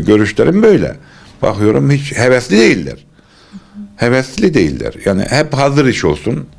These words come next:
E, masa baş olsun. Parası çok olsun.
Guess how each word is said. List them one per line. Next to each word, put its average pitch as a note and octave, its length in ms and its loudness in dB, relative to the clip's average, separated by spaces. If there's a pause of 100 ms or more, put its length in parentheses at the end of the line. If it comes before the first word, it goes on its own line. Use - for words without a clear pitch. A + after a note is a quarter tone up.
(600)
E, D#2+ 760 2
masa C#3 360 0
baş C3 180 0
olsun. E2 400 -4 (500)
Parası C3+ 340 0
çok D3 180 0
olsun. G2 360 -4